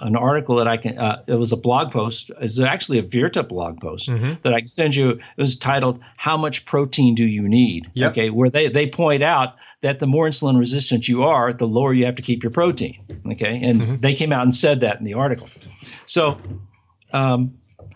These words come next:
Speaker 1: uh, basically, I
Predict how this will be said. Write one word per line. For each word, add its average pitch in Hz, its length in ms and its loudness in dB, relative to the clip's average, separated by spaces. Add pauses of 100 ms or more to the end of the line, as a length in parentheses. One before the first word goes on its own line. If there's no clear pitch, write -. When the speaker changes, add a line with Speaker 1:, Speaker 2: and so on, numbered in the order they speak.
(460)
Speaker 1:
uh, - 380 -6 (220)
basically, 170 880 0 (600)
I 185 500 -2